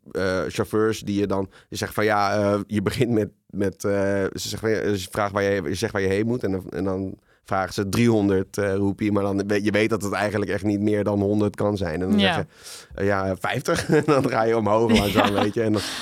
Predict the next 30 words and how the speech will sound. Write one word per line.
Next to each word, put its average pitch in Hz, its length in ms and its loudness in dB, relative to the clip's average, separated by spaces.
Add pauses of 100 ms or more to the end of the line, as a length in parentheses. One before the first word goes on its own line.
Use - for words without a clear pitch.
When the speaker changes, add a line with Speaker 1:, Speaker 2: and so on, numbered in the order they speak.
Speaker 1:
je 107 100 0
voelt 131 220 2
je 135 60 2
dan 127 100 2
altijd, 135 420 2
ben 120 120 4
je 120 100 4
bezig 113 460 -2
met 107 260 0
soort 107 200 -2
van 104 200 -2
onderhandelen. 98 720 0
En 101 300 -4 (320)
met 92 200 -2
zo'n 107 320 2
Uber, 110 400 2 (400)
het 90 140 -10
is, 101 240 0
hoe 110 200 0
heet 123 280 -4
dat - 160 -10
ook 98 100 -4
weer, 98 160 0
die 101 180 -4
app? 98 120 -6 (420)
Ik - 180 -14
ben, 110 220 -4 (220)
eh, 104 200 -4 (100)
tuk-tuk, 117 440 -4
eh, 113 300 0